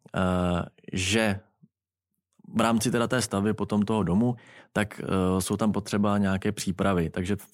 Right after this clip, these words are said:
je úplně nejlepší začít hnedka na začátku tím projektem, když ten dům ještě není postavený, abychom tam to řešení vlastně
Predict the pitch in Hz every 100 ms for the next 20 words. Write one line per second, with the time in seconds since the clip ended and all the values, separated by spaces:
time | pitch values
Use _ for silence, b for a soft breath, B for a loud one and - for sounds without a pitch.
0 | - - 104 120 113 107 117 117 101 104
1 | 101 110 107 127 110 104 113 107 98 117
2 | 87 101 110 107 107 113 117 113 - 98
3 | 101 107 104 98 104 104 101 98 110 107
4 | 87 87 - 107 117 120 117 B B B
5 | 98 101 113 104 107 104 104 101 110 107
6 | 104 98 85